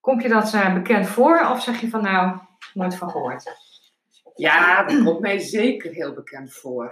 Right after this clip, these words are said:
Speaker 2: Ik ben, eh, een jaar thuis geweest met allerlei klachten eerst. Inderdaad, spierklachten, maar ook longklachten. Ik dacht hartklachten. Maar het bleek, eh, achteraf, eh, burn-out en chronisch, eh, hyperventileren te zijn.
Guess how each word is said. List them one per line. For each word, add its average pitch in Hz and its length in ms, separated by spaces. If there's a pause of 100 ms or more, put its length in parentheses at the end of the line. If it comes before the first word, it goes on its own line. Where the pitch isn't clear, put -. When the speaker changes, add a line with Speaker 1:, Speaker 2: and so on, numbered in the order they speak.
(340)
Speaker 2:
Ik 127 80
ben, 151 260
eh, 135 260
een 165 140
jaar 175 320
thuis 202 280
geweest 185 680
met 156 520
allerlei 143 400
klachten - 560
eerst. - 560 (960)
Inderdaad, 127 520
spierklachten, 156 960
maar 143 240
ook - 180
longklachten. 139 920 (640)
Ik 170 180
dacht 131 220
hartklachten. 139 880 (480)
Maar 139 300
het 117 120
bleek, 127 300
eh, 120 200
achteraf, - 540
eh, 123 240
burn-out 180 760
en 160 180
chronisch, 156 600
eh, 135 180
hyperventileren 185 880
te - 120
zijn. 147 400